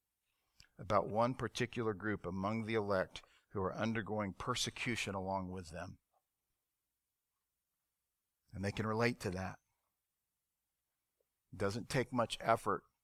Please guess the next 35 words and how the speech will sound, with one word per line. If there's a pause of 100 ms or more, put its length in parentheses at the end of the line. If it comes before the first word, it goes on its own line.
(260)
to
look
on
the
internet,
watch
the
news, (400)
and
see
that
there
are
specific
groups
of
people
across
the
world
who
are
of
the
elect, (340)
who
are
undergoing
persecution
that
you
and
I
can't
fathom.